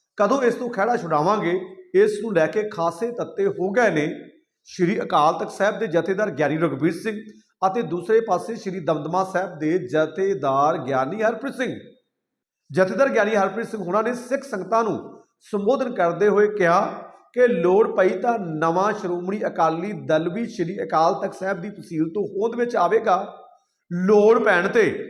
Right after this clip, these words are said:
ਸ਼੍ਰੋਮਣੀ ਅਕਾਲੀ ਦਲ ਦੇ ਸਾਬਕਾ ਪ੍ਰਧਾਨ ਸੁਖਬੀਰ ਸਿੰਘ ਬਾਦਲ ਅਤੇ ਉਸ ਦੇ ਸਾਥੀਆਂ ਨੂੰ ਧੂ ਕੇ ਸ਼੍ਰੋਮਣੀ ਅਕਾਲੀ ਦਲ ਦੇ ਵਿੱਚੋਂ ਬਾਹਰ ਦਾ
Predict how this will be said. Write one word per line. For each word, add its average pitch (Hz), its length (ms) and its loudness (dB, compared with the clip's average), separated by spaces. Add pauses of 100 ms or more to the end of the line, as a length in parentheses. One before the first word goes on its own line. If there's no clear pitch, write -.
(140)
ਸ਼੍ਰੋਮਣੀ 208 500 0
ਅਕਾਲੀ 185 300 0
ਦਲ 214 200 -2
ਦੇ 240 120 0
ਸਾਬਕਾ 202 440 0
ਪ੍ਰਧਾਨ 185 420 0
ਸੁਖਬੀਰ 165 320 -8
ਸਿੰਘ 185 240 -8
ਬਾਦਲ 156 280 2 (100)
ਅਤੇ 196 140 -2
ਉਸ 202 400 -2
ਦੇ 175 220 2 (420)
ਸਾਥੀਆਂ 185 460 2
ਨੂੰ 233 120 -2
ਧੂ 233 440 0
ਕੇ - 400 2 (180)
ਸ਼੍ਰੋਮਣੀ 202 520 0
ਅਕਾਲੀ 185 320 2
ਦਲ 175 260 2
ਦੇ 202 80 4
ਵਿੱਚੋਂ 196 320 -4
ਬਾਹਰ 175 420 2
ਦਾ 170 440 0